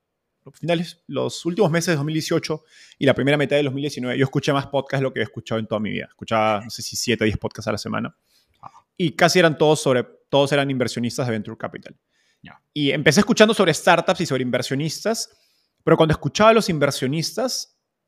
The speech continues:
Speaker 1: como que algo se prendía en mi cabeza. Había una estimulación intelectual que me, me atraía mucho y era, y creo, y creo que en el tiempo lo conecté a mucho de lo que yo vivía con mi abuelo, y era agarrar un problema, agarrar un negocio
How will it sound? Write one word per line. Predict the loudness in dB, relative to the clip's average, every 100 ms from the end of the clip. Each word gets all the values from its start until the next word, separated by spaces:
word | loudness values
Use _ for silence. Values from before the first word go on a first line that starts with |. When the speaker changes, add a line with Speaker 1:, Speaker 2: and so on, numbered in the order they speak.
| _ _ _ _ _ _ _ _
Speaker 1:
como | -12 -12
que | -2
algo | 4 6 6 2
se | 0 -2
prendía | 0 -2 0 2
en | 2
mi | -2
cabeza. | -2 -4 -6 -12 -20 _ _ -4
Había | 0
una | 0
estimulación | 0 -4 -2 -2 -2 -2
intelectual | -4 -2 0 0 0 0 0 0
que | -2
me, | 0 -2 -4
me | -6
atraía | -2 0 2
mucho | 0 -2 0
y |
era, | 0 0 -6 _ _ _ _ _ -18
y | -4
creo, | 6 6 6
y | -2 -6
creo | -4 0
que |
en | 2
el | 0
tiempo | 2 2 4 4
lo | 4
conecté | 2 -2 -2 0
a | 0
mucho | -2 -4 -4 0
de | 0
lo | 0
que | -4 -8 -10 _ -20 _ _ _ _ _ _ -16
yo | -2 2 4
vivía | 2 4 4 4
con | 0
mi | 0
abuelo, | 0 0
y | 2
era | 2 0 -2 _ _ _ _ -2
agarrar | 0 4 4 2
un | 0
problema, | 2 2 2 2
agarrar | 0 0 0
un | -2
negocio | -2 -2 -4 -6 -6